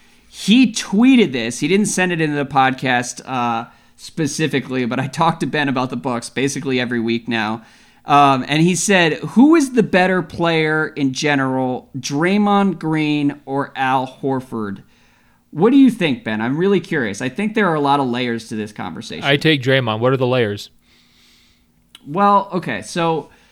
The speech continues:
Speaker 1: the layers that I see are Draymond is the best defensive player alive. So that's number one. Um, point in his favor.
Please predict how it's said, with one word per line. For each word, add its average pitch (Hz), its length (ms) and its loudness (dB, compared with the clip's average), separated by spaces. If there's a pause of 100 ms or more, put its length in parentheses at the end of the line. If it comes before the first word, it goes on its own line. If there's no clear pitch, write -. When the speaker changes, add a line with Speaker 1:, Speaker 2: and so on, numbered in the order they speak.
(240)
Speaker 1:
the 170 80 -2
layers 233 440 2
that 196 140 0
I 147 200 2
see 117 540 -4
are 139 580 0 (220)
Draymond 233 720 2
is 190 140 0
the 170 160 -2
best 170 680 -2
defensive 156 540 -4
player 123 380 -2
alive. 80 540 -8
So - 200 -6
that's 160 320 -2
number 135 240 -2
one. 82 320 -10 (480)
Um, 131 560 2
point 190 320 0
in 156 140 0
his 139 260 -2
favor. 98 480 -8